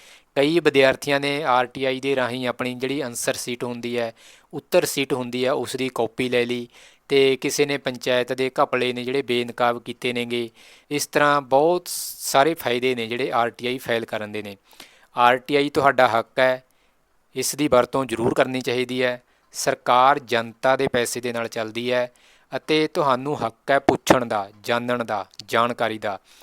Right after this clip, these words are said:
ਤੇ ਦੋਸਤੋ, ਇਹ ਤਾਂ ਹੈਗੇ ਸੀਗੇ ਤੇਰਾਂ ਕਾਨੂੰਨੀ ਅਧਿਕਾਰ,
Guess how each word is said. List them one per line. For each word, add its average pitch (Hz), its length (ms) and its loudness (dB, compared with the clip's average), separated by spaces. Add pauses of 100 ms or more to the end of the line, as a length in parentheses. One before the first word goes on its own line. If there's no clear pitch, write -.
(360)
ਤੇ 139 100 -2
ਦੋਸਤੋ, 135 520 2
ਇਹ 135 120 -2
ਤਾਂ 156 180 0
ਹੈਗੇ 127 320 -2
ਸੀਗੇ 127 520 0 (800)
ਤੇਰਾਂ 135 420 4
ਕਾਨੂੰਨੀ 127 500 -4
ਅਧਿਕਾਰ, 120 680 4